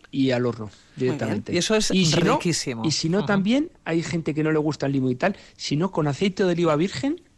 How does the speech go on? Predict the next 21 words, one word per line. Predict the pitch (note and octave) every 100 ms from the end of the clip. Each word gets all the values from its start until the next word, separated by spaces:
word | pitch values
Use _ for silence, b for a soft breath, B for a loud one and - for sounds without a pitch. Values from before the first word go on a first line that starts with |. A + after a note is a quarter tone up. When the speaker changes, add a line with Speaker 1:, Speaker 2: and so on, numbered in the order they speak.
| _ _ - -
Speaker 1:
un | F#3+ F#3
chorrito, | E3 F3 F#3 B3 C4 - B B B
eh, | - C3+ C#3 -
y | D3+
si, | - - -
es | F3+
más, | D#3+ A#2+ - - B B - -
si | - - D3
abrimos | D3+ G3 C4 C#4
el | B3+
langostino | A3+ G#3 - - F3+ F3+
por | F3
la | E3+
mitad, | D#3+ D#3+ A2 G2+ - - _ - -
a | C#3
lo | C#3
largo, | C3+ A#2+ G#2+ F#2+ - b b b b b _ _ -
echamos | B2 F#3 F#3+ -
sal | F#3 D#3
al | D3
langostino, | C#3 C3 - B2 A2 G2+